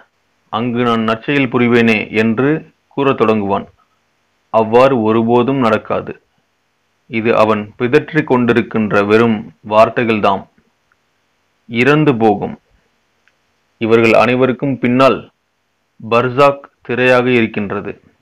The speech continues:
இவர்கள் மீண்டும் உயிர் தெழுப்பப்படும் நாள் வரையில். பிறகு ஜூர் எக்காளம்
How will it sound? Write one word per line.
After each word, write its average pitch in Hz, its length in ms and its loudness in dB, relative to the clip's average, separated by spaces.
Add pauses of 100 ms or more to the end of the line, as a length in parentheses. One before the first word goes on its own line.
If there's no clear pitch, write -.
(640)
இவர்கள் 113 420 2
மீண்டும் 147 640 -2 (140)
உயிர் 139 360 -4
தெழுப்பப்படும் 120 640 0
நாள் 110 200 2
வரையில். 101 460 -4 (1300)
பிறகு 123 540 2 (1040)
ஜூர் 147 420 4
எக்காளம் 127 640 2